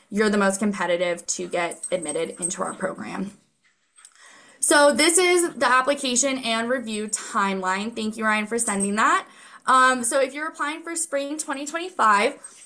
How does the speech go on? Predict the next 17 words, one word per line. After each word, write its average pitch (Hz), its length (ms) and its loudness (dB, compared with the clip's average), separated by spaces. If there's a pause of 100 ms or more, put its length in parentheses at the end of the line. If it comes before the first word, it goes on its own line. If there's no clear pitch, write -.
(160)
our 254 380 4
application 247 580 -2
review 226 340 -4
will 226 160 2
be 226 260 -6
in 208 260 -4
October 320 560 -2
and 269 180 -4
November. 233 680 -2 (260)
We 277 300 -4
only 254 280 0
start 269 240 2
review 226 340 -2 (120)
after 208 420 0
the 208 120 -2
deadline 185 420 -2
passes, 262 720 -4